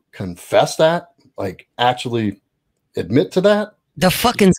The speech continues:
Speaker 2: self-actualization, the, the, the realization, that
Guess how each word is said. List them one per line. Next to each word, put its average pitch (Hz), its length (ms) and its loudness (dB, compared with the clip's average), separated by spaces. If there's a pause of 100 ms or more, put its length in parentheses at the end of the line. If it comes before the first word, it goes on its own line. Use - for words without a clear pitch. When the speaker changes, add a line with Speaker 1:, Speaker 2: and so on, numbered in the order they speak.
Speaker 2:
self-actualization, 143 1500 0
the, 113 260 -4
the, 110 280 -8
the 120 160 -2
realization, 156 1120 0
that 165 380 -2